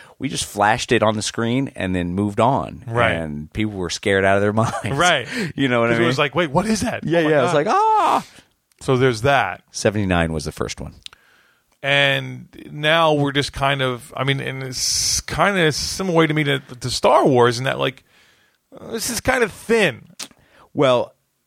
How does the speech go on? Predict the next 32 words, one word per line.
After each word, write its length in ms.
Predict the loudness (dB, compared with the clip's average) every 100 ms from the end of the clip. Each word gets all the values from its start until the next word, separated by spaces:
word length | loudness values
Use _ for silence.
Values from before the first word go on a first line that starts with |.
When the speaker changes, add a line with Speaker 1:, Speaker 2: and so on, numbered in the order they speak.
| _ _ 0
Speaker 1:
I 100 | 4
will 160 | 4
say 260 | 2 2 2
this. 460 | 2 0 0 -6
The 100 | -2
reason 300 | 0 2 2
why 240 | 2 0 0
I 200 | 0 -2
feel 180 | 0 0
like 160 | 0 -4
it's 120 | 0
so 160 | 0
thin 280 | 2 0 0
is 200 | 0 -4
because 420 | -2 0 0 0
we've 380 | -4 -2 2 2
had 360 | 2 4 4 2
more 420 | 2 4 4 2
flops 540 | 0 2 4 4 0 -2
than 160 | 0
we've 120 | 0 0
had 200 | 0 -2
successes 600 | -8 -2 -2 -2 -8 -10
on 120 | -2
Speaker 2:
Well, 220 | 2 4
Speaker 1:
this. 180 | 2 0
Speaker 2:
that's 100 | -6
true. 220 | -10 -10 -20 _
Speaker 1:
You 140 | 2 4
know, 120 | 4
so 160 | 4 4
we've, 320 | 4 2